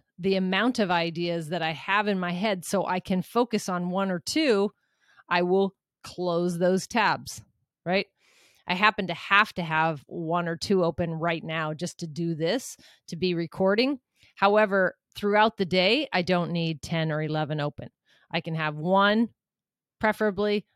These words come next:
maybe two, but I need to close the other eight or nine or ten. I need to close those. So these are in balance. That's how we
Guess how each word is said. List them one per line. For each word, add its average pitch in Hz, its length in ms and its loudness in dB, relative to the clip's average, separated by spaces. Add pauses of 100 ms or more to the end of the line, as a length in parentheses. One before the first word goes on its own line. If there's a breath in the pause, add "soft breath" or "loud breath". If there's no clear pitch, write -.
(100)
maybe 185 240 -2
two, 190 460 2 (320 soft breath)
but 165 80 -6
I 185 100 0
need 208 220 -2
to 208 80 -2
close 214 680 2
the 185 380 -4
other 175 420 -2 (640)
eight 185 340 0
or 180 100 -4
nine 160 540 -2 (1300)
or 180 240 -6
ten. 170 460 -2 (220)
I 180 60 -6
need 202 200 0
to 185 60 -4
close 208 520 0
those. 160 420 -6 (160)
So 208 220 0
these 240 260 0
are 254 100 0
in 220 160 2
balance. 180 560 -2
That's 190 240 2
how 202 160 2
we 202 300 0